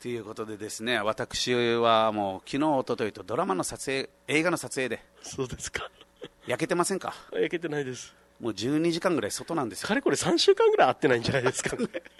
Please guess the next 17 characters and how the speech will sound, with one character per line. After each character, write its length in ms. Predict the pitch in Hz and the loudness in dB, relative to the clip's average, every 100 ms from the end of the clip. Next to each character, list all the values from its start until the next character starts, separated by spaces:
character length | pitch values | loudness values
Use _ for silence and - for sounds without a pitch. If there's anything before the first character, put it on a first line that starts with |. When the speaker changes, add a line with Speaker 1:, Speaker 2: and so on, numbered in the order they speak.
| - | -20
Speaker 1:
<laughs> 400 | - - - - - | -14 -14 -14 -18 0
Speaker 2:
変 220 | 208 349 | 4 4
化 120 | 311 | 6
に 80 | 180 | 4
も 100 | 139 | 4
気 120 | 127 | 2
づ 120 | 185 | 0
き 100 | 170 | 4
ま 80 | 185 | 4
せ 140 | - 185 | 4 2
ん。 60 | - - - - - - - - - - | 0 -12 -18 -18 -16 -18 -20 -20 -20 -10
Speaker 1:
も 120 | 110 | -8
う 20 | |
ほ 100 | 98 | -4
ん 80 | 117 | -4
と 140 | 110 120 | -2 -2
ね、 260 | 127 - | -2 -4